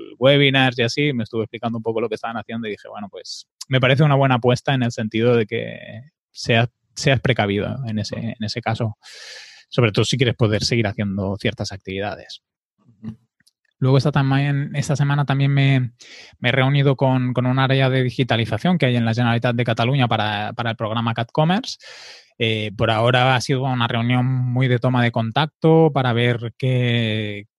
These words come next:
Speaker 1: qué tiene el programa, cómo se puede aprovechar para los negocios, y por ahora lo que van a hacer es meterme en un, en un directorio que tienen de recursos,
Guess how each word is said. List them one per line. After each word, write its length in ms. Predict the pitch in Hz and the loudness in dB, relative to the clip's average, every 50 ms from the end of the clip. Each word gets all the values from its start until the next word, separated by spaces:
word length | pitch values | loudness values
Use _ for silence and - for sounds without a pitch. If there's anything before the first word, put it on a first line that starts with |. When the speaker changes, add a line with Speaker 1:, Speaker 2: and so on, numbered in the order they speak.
| _ _ _ | _ _ _
Speaker 1:
qué 100 | - 131 | -6 -4
tiene 240 | 113 - 131 127 120 | -2 0 0 0 0
el 60 | 110 | 0
programa, 580 | 117 117 113 120 131 143 147 151 151 143 143 131 | 0 0 2 2 4 4 4 4 4 4 2 2
cómo 180 | - 127 113 | 0 0 -2
se 120 | - 127 113 | -2 -2 0
puede 120 | 123 120 | 0 0
aprovechar 380 | 113 - 123 117 - 123 117 110 | 0 0 -2 -2 -2 -2 -4 -2
para 160 | 123 120 123 | -2 -2 0
los 100 | 113 123 | 0 0
negocios, 400 | 127 131 151 180 - 208 190 160 | -2 0 0 0 2 2 2 2
y 60 | 143 | 2
por 140 | 120 127 123 | 4 4 4
ahora 180 | 123 131 143 | 4 6 4
lo 80 | 143 139 | 4 4
que 80 | 135 143 | 4 2
van 100 | 139 139 | 2 2
a 40 | |
hacer 160 | 123 - 143 139 | 0 0 0 -2
es 100 | 117 135 | 0 0
meterme 320 | 135 123 143 135 139 135 | 0 0 0 0 2 2
en 60 | 135 139 | 2 2
un, 340 | 135 139 131 131 131 123 | 0 0 0 -2 -2 -2
en 100 | 113 123 | -2 0
un 340 | 135 139 143 143 139 135 127 | 0 2 2 2 0 0 2
directorio 420 | 131 123 120 - - 151 151 151 131 | 2 2 2 2 2 2 4 4 2
que 80 | 127 | 0
tienen 240 | - 135 127 127 127 | -2 -2 -2 0 0
de 80 | 120 117 | 0 0
recursos, 800 | 117 113 - - 135 127 - - 135 127 117 110 - - - | -2 -2 -2 -2 -4 -4 0 2 2 2 2 2 -2 -6 -12